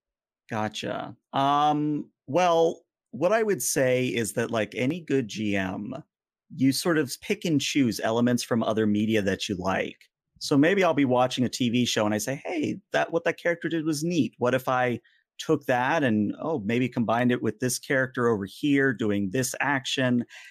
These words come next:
And it sort of just compounds. And, like, it could be the most innocent or insignificant sort of speck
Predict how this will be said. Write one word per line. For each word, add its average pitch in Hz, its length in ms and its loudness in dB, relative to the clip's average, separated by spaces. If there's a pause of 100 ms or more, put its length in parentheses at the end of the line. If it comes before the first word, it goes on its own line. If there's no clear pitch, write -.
(140)
And 180 120 2
it 202 80 0
sort 233 180 2
of 226 80 0
just 196 220 -2
compounds. 139 560 0
And, 120 100 0
like, 131 220 0
it 135 100 -10
could 160 140 -4
be 180 80 -2
the 175 100 -2
most 160 400 2
innocent 190 640 0
or 127 500 2 (320)
insignificant 139 1120 0
sort 113 220 -2
of 101 80 -4
speck - 500 -2